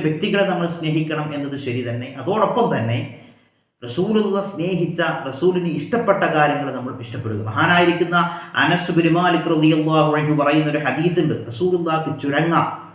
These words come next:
ഭയങ്കര ഇഷ്ടമായിരുന്നു. അവിടുന്ന് ഒരിക്കൽ ഭക്ഷണം കഴിക്കുന്ന സമയത്ത് പാത്രത്തിൽ നിന്ന് ചുരങ്ങ ഇങ്ങനെ കോരിയെടുത്തുകൊണ്ട് അവിടുന്ന് റസൂലുള്ള വലിയ ഇഷ്ടത്തോടു കൂടി കഴിക്കുന്നത് മഹാനായിരിക്കുന്ന അനസ് റളിയല്ലാഹു അൻഹു കണ്ടപ്പോൾ പറയാണ്, അദ്ദേഹത്തിന് അതുവരെ വലിയ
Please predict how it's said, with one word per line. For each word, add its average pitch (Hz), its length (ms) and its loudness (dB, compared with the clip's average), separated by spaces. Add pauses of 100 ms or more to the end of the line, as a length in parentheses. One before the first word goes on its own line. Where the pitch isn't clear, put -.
(880)
ഭയങ്കര 135 280 -4 (100)
ഇഷ്ടമായിരുന്നു. 117 720 -4
അവിടുന്ന് 156 380 2
ഒരിക്കൽ 156 300 2 (560)
ഭക്ഷണം 185 400 2
കഴിക്കുന്ന 160 460 4
സമയത്ത് 139 440 2
പാത്രത്തിൽ 143 520 0
നിന്ന് 139 260 0
ചുരങ്ങ 139 340 0 (140)
ഇങ്ങനെ 131 240 -4 (320)
കോരിയെടുത്തുകൊണ്ട് 143 840 4
അവിടുന്ന് 131 360 0
റസൂലുള്ള 135 460 0
വലിയ 127 320 0 (300)
ഇഷ്ടത്തോടു 165 520 2
കൂടി 131 240 0
കഴിക്കുന്നത് 127 460 -2
മഹാനായിരിക്കുന്ന 131 680 0 (420)
അനസ് 147 300 2
റളിയല്ലാഹു 143 640 4
അൻഹു 131 200 -4
കണ്ടപ്പോൾ 127 340 -4
പറയാണ്, 120 460 2
അദ്ദേഹത്തിന് 160 460 2
അതുവരെ 156 300 4
വലിയ 151 140 2